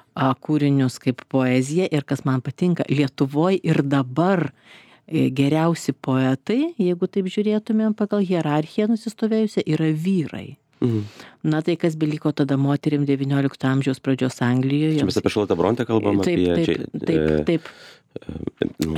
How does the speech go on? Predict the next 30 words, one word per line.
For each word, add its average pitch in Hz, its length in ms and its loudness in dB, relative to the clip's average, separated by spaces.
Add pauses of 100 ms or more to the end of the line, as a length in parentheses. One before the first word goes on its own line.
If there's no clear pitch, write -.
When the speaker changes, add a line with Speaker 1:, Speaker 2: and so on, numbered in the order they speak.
Speaker 1:
Joms 87 340 -2
Speaker 2:
Pride 95 220 -2
and 90 100 -4
Prejudice, 82 800 -4
e, - 220 -2 (480)
Jane 80 200 4
Austen. 101 340 0
Speaker 1:
Taip, 85 120 -16 (160)
taip, - 260 -4 (120)
taip. - 240 -2 (320)
Tai 156 100 0
va, 151 100 2
kas 151 240 0
jom 151 160 2
beliko, 175 360 0
joms 147 400 0
liko 160 220 0
toks 156 260 -2
neprestižiškas 151 880 -2
ir 139 160 0
specialaus 151 640 0
išsilavinimo 147 800 -2
nereikalaujantis 135 840 -2
žanras 127 400 -2
kaip - 180 -4
romanas. 135 640 -2
Ir 156 120 -2
dabar 190 320 0
taip - 280 -2
yra. - 180 -2